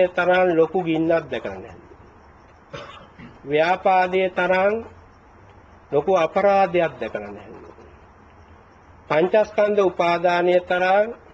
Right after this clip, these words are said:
ලොකු දුකක් දැකලා නැහැ. නිවන තරම් ලොකු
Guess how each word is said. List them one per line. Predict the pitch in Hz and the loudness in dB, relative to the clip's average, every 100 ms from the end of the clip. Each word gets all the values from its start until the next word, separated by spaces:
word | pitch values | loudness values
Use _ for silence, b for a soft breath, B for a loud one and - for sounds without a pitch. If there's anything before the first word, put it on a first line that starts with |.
| - - - - - - | -20 -20 -20 -20 -20 -2
ලොකු | 147 160 180 185 | 0 2 0 -2
දුකක් | 156 170 190 180 | -2 0 0 -2
දැකලා | 135 123 101 95 | -4 -4 -4 -8
නැහැ. | 90 - - - - - - - - _ - - - - - - - - | -10 -14 -20 -20 -20 -20 -20 -20 -20 _ -20 -20 -20 -20 -20 -20 -20 -20
නිවන | - 143 170 190 185 | -4 0 2 2 0
තරම් | 156 156 151 147 139 - | 0 0 0 -2 -6 -6
ලොකු | 123 123 139 | -6 -4 -2